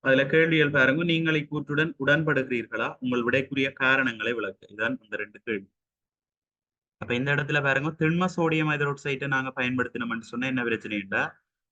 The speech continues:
இப்ப திண்ம, திண்ம சோடியம் ஐதரோக்சைடு வந்து கரைய வேணும். திண்ம சோடியம் ஐதரோக்சைடை நீரில கரைக்கிறது ஒரு அகவெப்ப தாக்கம், அதாவது சூழலிருந்து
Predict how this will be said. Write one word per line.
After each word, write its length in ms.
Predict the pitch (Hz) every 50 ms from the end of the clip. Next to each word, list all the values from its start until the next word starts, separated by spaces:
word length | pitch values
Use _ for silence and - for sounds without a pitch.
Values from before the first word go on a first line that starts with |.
| _ _
இப்ப 220 | _ _ - 123 -
திண்ம, 240 | - 156 165 175 185 185 180 - - _ _ _
திண்ம 260 | - 156 160 175 190
சோடியம் 420 | 185 190 175 170 160 160 160 156 151
ஐதரோக்சைடு 500 | 151 147 143 143 139 - - 143 131 123
வந்து 240 | 131 127 131 147 -
கரைய 300 | - 160 151 151 147 139
வேணும். 280 | 117 98 92 87 - _ _ _ _ _ _ _ _ _ _ _ _ _ _ _ -
திண்ம 260 | 160 160 190 202 214
சோடியம் 460 | 196 202 190 180 175 180 180 180 170 170
ஐதரோக்சைடை 580 | 165 160 165 165 160 160 - 165 156 156 165 160
நீரில 340 | 156 156 160 160 165 160 160 147
கரைக்கிறது 580 | 151 139 131 131 127 - 127 123 120 120 151 175 -
ஒரு 160 | - 127 127 131 110
அகவெப்ப 560 | 117 117 117 156 160 147 139 135 - - 127 -
தாக்கம், 460 | - 120 104 98 95 - - 104 101 98 -
அதாவது 320 | 107 107 107 107 110 -
சூழலிருந்து 680 | - 131 131 127 131 127 123 123 120 123 123 127 143 175